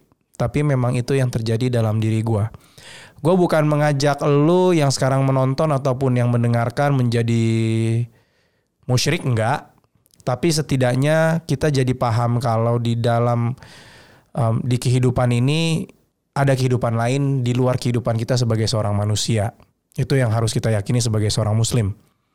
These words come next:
Itu yang harus kita percayai. Karena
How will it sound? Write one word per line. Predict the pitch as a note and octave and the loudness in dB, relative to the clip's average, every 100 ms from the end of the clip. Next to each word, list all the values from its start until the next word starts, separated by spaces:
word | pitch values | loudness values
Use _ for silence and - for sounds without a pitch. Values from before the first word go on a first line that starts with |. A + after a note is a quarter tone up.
| _ - - - | _ -20 -20 -6
Itu | C#3 - C3+ | -4 0 2
yang | B2+ | 2
harus | A#2 A2+ - | 2 0 -2
kita | - A#2+ | -2 -2
percayai. | - A2+ A2+ A2 A2+ A2 G2 - _ _ _ _ _ _ _ _ _ | -2 -2 0 2 2 0 -2 -8 _ _ _ _ _ _ _ _ _
Karena | A2+ G#2+ B2+ D3 D#3 D3+ | -2 0 0 2 2 2